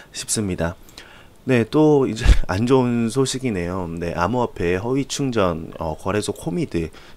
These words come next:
대표가 징역 삼 년을 선고를 받았다고 합니다. 어, 거래량을 부풀리기 위해 암호화폐를 허위 충전한 혐의로 기소된 코미드의 대표에게 징역형이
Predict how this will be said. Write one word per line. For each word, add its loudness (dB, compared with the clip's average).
대표가 -2
징역 -4
삼 -4
년을 -2
선고를 2
받았다고 -2
합니다. -2
어, 2
거래량을 4
부풀리기 -2
위해 0
암호화폐를 0
허위 0
충전한 0
혐의로 0
기소된 0
코미드의 2
대표에게 0
징역형이 -4